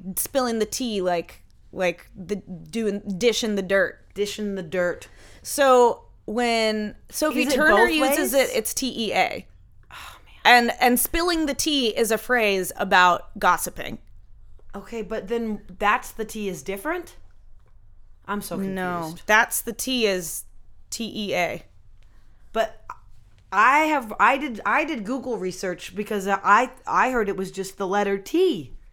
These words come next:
Speaker 2: Spill the
Speaker 1: No.
Speaker 2: truth. See, oh no, this is a disaster.
Speaker 1: Here
Speaker 2: I,
Speaker 1: you go.
Speaker 2: is it
Speaker 1: Look
Speaker 2: both?
Speaker 1: at Sophie uses T E A.
Speaker 2: Well, yeah, I know. I'm, yeah, I, I, I believe you on that.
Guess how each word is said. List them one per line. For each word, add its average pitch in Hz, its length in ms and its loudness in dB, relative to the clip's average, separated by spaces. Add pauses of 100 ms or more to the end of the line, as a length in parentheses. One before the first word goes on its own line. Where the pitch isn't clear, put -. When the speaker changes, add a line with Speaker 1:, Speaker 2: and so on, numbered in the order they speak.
(720)
Speaker 2:
Spill 180 260 0
the 175 80 -2
Speaker 1:
No. 170 60 -6
Speaker 2:
truth. 302 460 -2 (1500)
See, 202 340 -2
oh 190 160 -6
no, 151 320 -6
this 208 180 -4
is 175 120 -8
a 175 80 -6
disaster. 151 680 -10 (2750)
Speaker 1:
Here 285 140 2
Speaker 2:
I, 330 40 6
Speaker 1:
you 285 100 2
go. 208 260 4
Speaker 2:
is 220 140 -2
it 240 100 2
Speaker 1:
Look 349 100 6
Speaker 2:
both? 214 240 4
Speaker 1:
at - 40 -6
Sophie 320 360 4
uses 277 380 0
T 214 360 -2
E - 60 0
A. 147 240 0
Speaker 2:
Well, 311 140 -2
yeah, 480 200 0
I 302 100 4
know. 381 220 0
I'm, 247 280 0
yeah, 254 240 -6
I, 240 220 0 (160)
I, 220 280 0
I 233 120 0
believe 262 300 -2
you 120 160 -10 (380)
on 170 160 -4
that. 196 280 -4